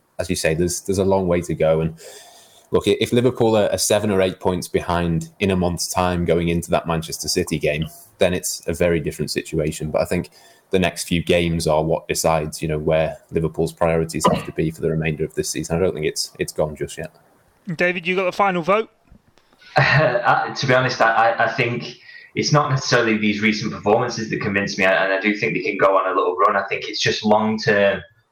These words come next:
Speaker 3: over the remainder of the season, I just think that centre-half loss is, is gonna be felt in some way. You know, you're looking at,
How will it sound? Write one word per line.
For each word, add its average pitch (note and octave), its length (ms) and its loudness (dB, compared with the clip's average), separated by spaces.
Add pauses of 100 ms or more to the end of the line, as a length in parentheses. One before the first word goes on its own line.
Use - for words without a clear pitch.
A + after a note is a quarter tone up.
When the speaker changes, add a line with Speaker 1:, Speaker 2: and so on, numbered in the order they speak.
Speaker 3:
over G2 120 2
the G2+ 100 2
remainder G2+ 460 2
of F#2+ 80 0
the F#2 60 0
season, F#2+ 400 0
I F2+ 100 0
just - 280 0
think G2+ 200 0
that G#2 160 0
centre-half G2+ 720 2
loss G2+ 220 2
is, - 200 -10
is F#2 140 -6
gonna F#2+ 220 -2
be - 100 -4
felt F#2+ 340 2
in F#2 80 -14
some F#2+ 240 -6
way. F#2 300 2 (300)
You F2+ 100 -2
know, F#2 100 4
you're F#2 180 2
looking G2 240 0
at, G2 180 0